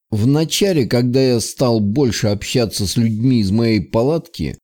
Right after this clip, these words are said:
я с удивлением понял, что большая часть из них вообще никогда не служила.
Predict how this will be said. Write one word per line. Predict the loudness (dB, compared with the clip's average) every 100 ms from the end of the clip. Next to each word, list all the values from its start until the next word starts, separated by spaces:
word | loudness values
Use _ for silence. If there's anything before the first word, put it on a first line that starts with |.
| _ _ _ _ -4
я | 0 0
с | 2
удивлением | 0 2 2 2 2 4 2 2
понял, | 0 2 2 0
что | 0 0
большая | 2 0 0 0 0
часть | 0 -2 0
из | 0
них | 2 0 0
вообще | 0 0 -2 -4 -4 -2
никогда | 0 0 0 0 0
не | 0 0
служила. | -2 -4 -2 -4 -4